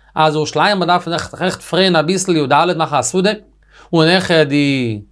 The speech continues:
פרוזים דארף מען זיין צו פירן א קליינע סעודה חודשיק, תזבוב, וכן נוהגו. זאגט דער רמ"א, דאס איז אחרי שמישפט די הלכה, ויש שאומרים, דאם הזיק אחד את חברו מכוח שמחת פורים, פטור מלשלם. ער האט געמאכט מכוח שמחה,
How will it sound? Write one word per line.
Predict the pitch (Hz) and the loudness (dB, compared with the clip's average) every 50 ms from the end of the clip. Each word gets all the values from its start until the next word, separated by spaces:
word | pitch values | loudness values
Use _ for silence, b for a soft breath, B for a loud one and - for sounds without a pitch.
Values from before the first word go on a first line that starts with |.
| _ _ _ - - | _ _ _ -6 0
פרוזים | 147 196 214 202 185 190 180 | 2 2 4 4 4 2 2
דארף | 180 170 170 175 | 2 0 -2 -2
מען | 175 165 | -6 -4
זיין | 151 196 202 190 | -2 -2 -2 -2
צו | 185 - 233 | -4 -6 -6
פירן | - - 202 196 | -4 -4 -2 0
א | 185 175 | 0 0
קליינע | 175 - 196 202 202 | 2 2 0 0 0
סעודה | 185 - 233 226 214 | 0 0 2 2 2
חודשיק, | 170 175 185 185 - 196 190 185 - - _ _ _ _ | 2 2 0 0 0 -2 -2 -2 -4 -10 _ _ _ _
תזבוב, | - 185 151 151 180 170 147 120 117 | 0 0 2 2 0 0 -2 -4 -6
וכן | 156 156 - 185 190 175 | -6 -4 -2 -2 0 0
נוהגו. | 127 101 95 85 90 - _ _ _ _ _ _ _ _ _ _ _ _ - b b b b b b b | -2 -4 -6 -8 -12 -14 _ _ _ _ _ _ _ _ _ _ _ _ -20 b b b b b b b
זאגט | 98 135 180 170 | 0 0 0 2
דער | 165 151 151 | 2 0 0
רמ"א, | 143 127 123 - - _ _ _ _ - | 0 -2 -4 -8 -10 _ _ _ _ -10
דאס | 160 - 160 | -6 -4 -4
איז | 143 | -2
אחרי | - 156 | -2 -2
שמישפט | 147 - 160 165 170 - 165 | -2 -2 -4 -6 -2 -2 -2
די | 151 151 - | -2 0 0
הלכה, | 135 117 110 117 - - 170 - _ b b b b b - | 0 0 -2 -4 -6 -8 -12 -12 _ b b b b b -2
ויש | 139 185 214 - - | 0 0 0 0 0
שאומרים, | 196 202 202 175 165 - 127 139 | 0 0 2 0 -2 -2 -2 0
דאם | 160 160 147 165 | 0 0 0 0
הזיק | 214 233 190 196 185 180 - | -2 -2 0 -2 -2 -2 -2
אחד | 214 180 202 180 | 0 0 2 0
את | 165 - | 0 -2
חברו | - 165 151 175 190 180 185 | -2 -2 -2 -2 -2 -2 0
מכוח | 165 160 151 - 196 202 190 160 - | -2 -2 -2 -2 -2 0 0 -2 -2
שמחת | - - - 208 196 - 165 147 - - - | -4 -4 -4 -4 -4 -2 -2 -4 -4 -2 0
פורים, | 185 196 202 220 226 214 - _ _ _ _ b b b b b b b b _ | 0 0 0 0 -4 -6 -10 _ _ _ _ b b b b b b b b _
פטור | - 160 214 220 - 214 | 2 2 2 4 4 2
מלשלם. | 208 - 190 190 185 185 170 160 156 143 131 117 - _ _ b b b b b b | 2 2 2 2 2 0 0 -2 -2 -2 -6 -12 -18 _ _ b b b b b b
ער | 139 175 165 | -4 -2 0
האט | 165 156 | 0 -2
געמאכט | 123 123 131 143 127 - | -2 -2 -2 -2 -2 -4
מכוח | 123 117 - 127 113 101 | -6 -6 -4 -4 -4 -2
שמחה, | - - 254 254 - - | -2 0 0 0 -2 -4